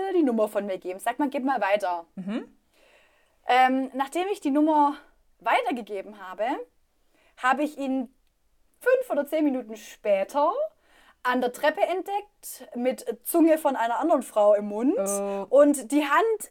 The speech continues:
Speaker 1: in seiner Hose recht tief vergraben.
Speaker 2: Wow.
Speaker 1: Ja. Ich weiß nicht, ob er einfach die Schlüsselkarte verloren hatte oder
Speaker 2: Sein
Speaker 1: äh,
Speaker 2: Handy
Speaker 1: oder es
Speaker 2: verloren hat
Speaker 1: ja,
Speaker 2: irgendwie.
Speaker 1: irgendwas.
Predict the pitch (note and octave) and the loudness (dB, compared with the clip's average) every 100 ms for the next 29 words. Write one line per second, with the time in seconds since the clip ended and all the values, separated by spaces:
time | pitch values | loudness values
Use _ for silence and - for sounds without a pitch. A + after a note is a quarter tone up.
0 | _ D#4+ D#4+ D4+ C#4 C#4 B3+ B3+ B3+ B3+ | _ -2 0 2 2 2 2 2 2 0
1 | A#3 A#3+ - B3 A3+ G#3+ G3 G#3 A3 F#3+ | -2 -4 -8 -12 -10 -10 -2 -2 -2 -6
2 | F3+ G3+ A3 A3+ A3 E3+ E3 _ _ _ | -16 -8 -2 0 0 -2 -8 _ _ _
3 | _ _ - _ _ C4 B3+ - _ _ | _ _ -20 _ _ 4 4 2 _ _
4 | _ _ A#3+ B3+ C#4+ E4+ B3+ B3+ A#3+ _ | _ _ -4 0 0 0 0 0 -2 _
5 | B3 B3 B3+ C4 C4 A#3 E4 F#4 D4 D4+ | -4 -2 -2 -4 -6 -8 -10 -6 -2 0
6 | D#4 D#4 D4 C#4+ C#4 C#4+ C4+ C4+ C4 A3+ | 0 0 2 4 2 0 0 0 0 -2
7 | G#3+ G#3 G#3 G3+ G3 F#3 F3 G3+ F#4 B3 | -2 -2 0 -2 -4 -10 -6 0 6 6
8 | - A#3+ A#3+ A#3 G#3+ B3 A#3+ A#3+ A3+ A#3 | 6 4 2 2 2 2 2 2 2 4
9 | D#4 F#4+ G#4 G4+ A3+ A3+ A3+ A#3 E4 D#4+ | 6 6 6 2 0 -2 -2 0 0 0